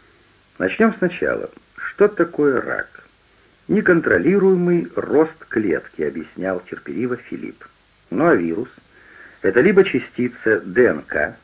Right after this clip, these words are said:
либо Р Н К, то есть тот же химический материал, который контролирует деление и рост нормальных клеток. Иными словами,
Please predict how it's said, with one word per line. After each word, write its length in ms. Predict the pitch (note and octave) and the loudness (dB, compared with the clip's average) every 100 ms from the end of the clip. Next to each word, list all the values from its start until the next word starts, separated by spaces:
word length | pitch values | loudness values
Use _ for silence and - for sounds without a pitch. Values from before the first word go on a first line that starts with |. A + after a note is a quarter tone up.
| _ - | _ -2
либо 320 | D3 B2 F2+ - _ - | 0 2 0 -4 _ -2
Р 220 | F#2 F2 | 0 0
Н 140 | A2+ | -2
К, 280 | A2+ C#3 D3 - _ _ _ | -2 -2 -2 -10 _ _ _
то 100 | A#2 | 4
есть 200 | A2+ - | 4 4
тот 180 | A3 F3+ | 4 4
же 100 | D3 | 2
химический 540 | - A2 E2+ - E2 | -2 -4 -4 -10 -10
материал, 420 | D#2+ - B2 F#3 | -8 -2 4 4
который 420 | F3+ C#3 F#3 F3+ F3 - - - _ | 4 2 6 4 4 -6 -20 -20 _
контролирует 840 | - G3+ D#3 D3+ B2+ A#2+ A2+ G#2 | 2 4 6 6 8 6 6 2
деление 480 | G2 D3+ G3+ F#3 E3+ | 2 6 6 6 4
и 40 | A#2 | 6
рост 320 | C#3 F3 - - - | 6 4 2 -20 -6
нормальных 720 | A2 B2 A#2+ D3 C#3+ C3 - | 2 2 2 2 0 -2 -8
клеток. 440 | - D2+ B1 - - - _ _ _ _ _ - | -8 -6 -6 -8 -18 -20 _ _ _ _ _ 2
Иными 300 | F3+ G3+ E3+ | 4 6 4
словами, 560 | A2+ F#2+ C3+ E3 D#3 | 2 4 4 4 0